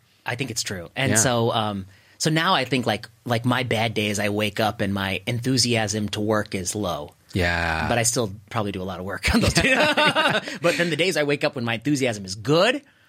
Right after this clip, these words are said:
Speaker 2: Oh,
Speaker 1: Don't,
Speaker 2: crushing
Speaker 1: don't,
Speaker 2: it, crushing
Speaker 1: yeah,
Speaker 2: it. You're
Speaker 1: crushing
Speaker 2: one of
Speaker 1: it.
Speaker 2: the most productive people I know. So, so you were saying the
Speaker 1: Oh, the
Speaker 2: vulnerability.
Speaker 1: vulnerability. Okay,
Speaker 2: Yeah.
Speaker 1: okay. So I guess what I wanted to say about that was, um, I don't know.
Speaker 2: <laughs>
Speaker 1: I, I do think, um, there is a danger if you process all your emotions through social media.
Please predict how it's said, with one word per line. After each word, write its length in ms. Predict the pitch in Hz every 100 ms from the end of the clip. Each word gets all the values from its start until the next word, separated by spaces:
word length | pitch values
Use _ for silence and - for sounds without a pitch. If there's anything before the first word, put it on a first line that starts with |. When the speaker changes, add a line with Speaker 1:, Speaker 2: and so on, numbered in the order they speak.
| _ -
Speaker 2:
Oh, 360 | 104 123 101 -
Speaker 1:
Don't, 140 | 110
Speaker 2:
crushing 320 | 110 131 160 127
Speaker 1:
don't, 80 |
Speaker 2:
it, 100 | 101
crushing 360 | - 127 123 117
Speaker 1:
yeah, 40 | 117
Speaker 2:
it. 40 |
You're 80 | 143
Speaker 1:
crushing 20 |
Speaker 2:
one 100 | 170
of 40 | 160
Speaker 1:
it. 40 |
Speaker 2:
the 60 | 131
most 120 | 120
productive 360 | 113 113 120
people 240 | - 110 101
I 80 | 92
know. 140 | 120
So, 200 | 175 190
so 120 | -
you 60 | 208
were 60 | 208
saying 160 | 226
the 40 | 160
Speaker 1:
Oh, 20 |
the 80 | 143
Speaker 2:
vulnerability. 480 | 156 156 147 165 -
Speaker 1:
vulnerability. 100 | 143
Okay, 100 | 123
Speaker 2:
Yeah. 120 | 131
Speaker 1:
okay. 40 | 110
So 140 | 160
I 120 | 165 123
guess 180 | 110
what 120 | 120 107
I 60 |
wanted 140 | 104 101
to 60 |
say 100 | 92
about 160 | 92 90
that 140 | 95
was, 200 | 101 92
um, 240 | 98 90 90 - -
I 100 | 113
don't 80 | 104
know. 100 | 95 - -
Speaker 2:
<laughs> 140 | -
Speaker 1:
I, 160 | 139 -
I 100 | 131
do 200 | 123 214
think, 380 | - 139 120 - - - - - - -
um, 440 | 113 101 95 92 - _ _ _ - _ _ -
there 220 | 123 180
is 100 | 185
a 60 | 170
danger 480 | 143 143 147 135
if 200 | 147 123
you 80 | 143
process 440 | - 123 120 151 -
all 200 | 117 120
your 140 | 110
emotions 440 | 104 107 - 120
through 120 | 117 110
social 280 | 107 104
media. 340 | 104 90 87